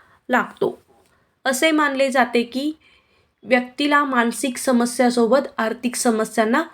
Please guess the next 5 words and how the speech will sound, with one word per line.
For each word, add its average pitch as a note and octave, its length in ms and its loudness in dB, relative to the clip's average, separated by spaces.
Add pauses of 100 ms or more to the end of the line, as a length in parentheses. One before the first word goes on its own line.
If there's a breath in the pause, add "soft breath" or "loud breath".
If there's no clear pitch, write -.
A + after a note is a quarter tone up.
(220 loud breath)
सामोरे G#3+ 580 2
जावे G#3+ 360 0 (380)
लागते. - 520 -2 (2000)
मिठाचे C#4+ 500 2
दान. G#3 200 2